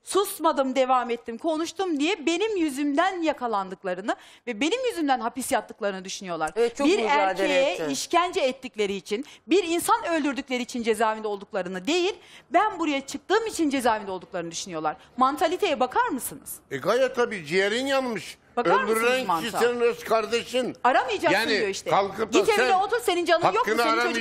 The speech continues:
Speaker 3: aramayacaksın
Speaker 1: yok
Speaker 3: da
Speaker 1: mu?"
Speaker 3: kim
Speaker 1: diyor.
Speaker 3: arayacak yani?
Speaker 1: Çocuklarımı
Speaker 2: Çok
Speaker 1: aldım,
Speaker 2: yaptılar.
Speaker 1: şehir değiştirdim.
Speaker 2: İlk, ilk sefer geldiğinde de çok tehdit ettiler, doğru söylüyor. Ben
Speaker 1: Çok
Speaker 2: kim etti,
Speaker 1: tehdit
Speaker 2: o etti,
Speaker 1: ettiler
Speaker 2: bu
Speaker 1: Müge
Speaker 2: ettiği
Speaker 1: Hanım.
Speaker 2: bilemem ama
Speaker 3: Evet.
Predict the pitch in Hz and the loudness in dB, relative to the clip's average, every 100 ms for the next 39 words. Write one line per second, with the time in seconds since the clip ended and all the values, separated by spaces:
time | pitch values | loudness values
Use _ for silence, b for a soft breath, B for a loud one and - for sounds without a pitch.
0 | 359 349 359 453 - 254 233 285 269 208 | 2 0 2 2 2 0 2 2 2 -2
1 | 190 - 123 135 95 294 294 339 370 415 | -2 -2 -4 -4 -2 -2 -2 2 2 4
2 | 381 - - 349 359 294 226 - 180 147 | 2 0 -2 -2 -2 -2 -6 -6 -8 -10
3 | - _ 226 254 - 233 240 - 214 208 | -16 _ -10 -10 -10 -12 -12 -8 -8 -2
4 | 202 196 190 185 175 196 185 175 160 156 | -4 -2 -2 -2 -4 -6 -6 -6 -8 -8
5 | 135 - 131 - 113 113 135 156 143 120 | -12 -8 -10 -8 -10 -6 -8 -8 -10 -10
6 | 127 185 185 330 247 226 269 226 226 226 | -4 -4 0 0 0 0 0 2 2 0
7 | 220 233 220 226 339 415 269 254 254 220 | -2 -2 0 0 0 0 0 0 -2 -2
8 | 165 226 285 285 - - 156 165 | -4 -4 -2 -4 -6 -2 -2 0